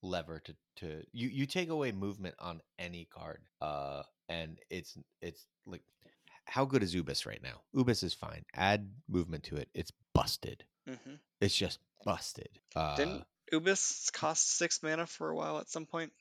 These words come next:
Speaker 1: Sure.
Speaker 2: Or no?
Speaker 1: It's still really good at five. No, it, it did.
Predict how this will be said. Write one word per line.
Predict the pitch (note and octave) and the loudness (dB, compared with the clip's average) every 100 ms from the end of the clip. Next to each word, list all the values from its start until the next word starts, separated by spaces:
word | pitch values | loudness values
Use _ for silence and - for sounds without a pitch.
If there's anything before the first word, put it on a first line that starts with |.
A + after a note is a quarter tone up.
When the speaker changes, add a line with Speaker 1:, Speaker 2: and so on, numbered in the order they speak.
| _ | _
Speaker 1:
Sure. | - F#3+ C#4 | -8 -6 -4
Speaker 2:
Or | A#2 | -4
no? | G#2+ | -2
Speaker 1:
It's | A#2+ | 0
still | - B2+ D3 | 2 6 6
really | B2+ G#2+ C#3 C3+ | 8 8 8 8
good | A2+ F3+ | 8 6
at | F#3+ | 4
five. | - E3 C4+ A#3+ A#2+ - - - _ | 2 2 4 2 2 -6 -14 -20 _
No, | B2 B2 | 12 12
it, | - D3 B2+ | 10 2 2
it | C#3+ | 0
did. | D#3 | 0